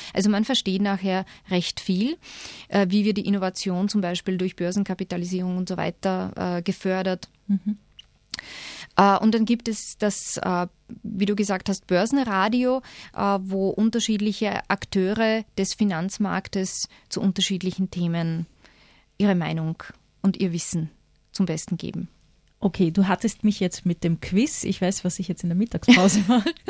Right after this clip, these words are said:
Speaker 2: Äh, vielen herzlichen Dank, Monika Kowarova-Simacek, für diese Einblicke in die Finanzwelt. Und falls wir ein paar Interessierte gewinnen konnten für den Masterstudiengang Wirtschafts- und Finanzkommunikation, nochmal, wo finde ich die Infos?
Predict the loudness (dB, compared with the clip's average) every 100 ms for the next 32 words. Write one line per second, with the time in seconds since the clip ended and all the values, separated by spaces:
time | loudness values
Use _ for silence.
0 | -4 -4 -6 -10 -6 2 2 2 2 8
1 | 8 6 2 -4 0 4 4 4 2 6
2 | 6 6 4 2 2 4 6 6 4 2
3 | -2 -2 0 2 2 2 2 2 0 0
4 | -4 -6 -6 -4 -4 0 0 0 -2 -2
5 | -2 2 2 2 0 2 2 4 2 0
6 | 2 2 2 -4 -10 0 4 6 6 6
7 | 4 2 -2 -2 -2 0 2 4 2 2
8 | 0 2 2 0 -2 -4 2 2 2 -2
9 | 2 4 6 4 4 4 4 2 -2 -18
10 | -18 -20 _ 4 8 10 8 6 4 6
11 | 4 4 4 4 2 0 2 6 6 6
12 | 6 6 4 0 0 0 0 0 0 -2
13 | -2 -2 0 -2 -8 -4 -2 -2 -4 -6
14 | -4 -2 -2 -2 -4 -8 -8 0 0 0
15 | -6 -2 2 2 2 -2 -4